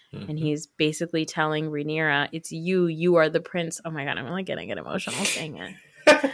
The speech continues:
Speaker 1: <laughs>
Speaker 2: "You were the prince who was promised." Ah,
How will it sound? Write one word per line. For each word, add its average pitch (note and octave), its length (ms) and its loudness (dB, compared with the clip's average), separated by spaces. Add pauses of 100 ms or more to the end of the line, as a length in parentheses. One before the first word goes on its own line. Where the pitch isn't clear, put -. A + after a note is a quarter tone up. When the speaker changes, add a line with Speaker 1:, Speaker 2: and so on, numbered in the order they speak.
Speaker 1:
<laughs> - 120 -20
Speaker 2:
"You G#3 240 6
were G3+ 140 10
the A3 120 6
prince B3+ 380 4
who D#4+ 140 8
was C#4 200 12
promised." D4+ 1400 10 (440)
Ah, D4+ 800 12